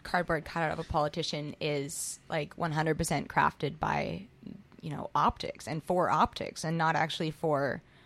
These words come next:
um, the revolutionary politics that we're gonna need to see if we wanna have a measurable impact on the crises that are taking place around us. Um, yeah, when you, when you compare <laughs> A O C's style to Trump, I think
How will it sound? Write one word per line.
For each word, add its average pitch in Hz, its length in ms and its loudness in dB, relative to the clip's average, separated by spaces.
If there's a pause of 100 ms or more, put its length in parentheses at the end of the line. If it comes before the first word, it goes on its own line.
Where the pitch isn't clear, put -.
(220)
um, 147 260 0
the 160 80 0
revolutionary 151 600 2
politics 170 540 2
that - 100 -8
we're 160 80 -6
gonna 143 240 -4
need 131 180 -4
to 147 80 -8
see 202 340 2
if - 120 -8
we 147 80 0
wanna 131 240 0
have 147 380 2
a - 100 -2
measurable 147 440 0
impact 175 520 0
on 156 280 -2
the - 80 -4
crises 170 440 0
that - 80 -4
are - 60 -2
taking 151 320 -4
place 160 260 -2
around 196 300 4
us. - 260 -6 (680)
Um, - 460 -4 (320)
yeah, 180 240 4
when 151 160 0
you, 160 300 4
when 165 160 0
you 170 60 -2
compare 202 400 10
<laughs> 196 40 12
A 233 200 10
O 208 40 8
C's 196 300 2
style 190 260 8
to 170 80 4
Trump, 214 300 2
I 160 80 4
think 147 300 -4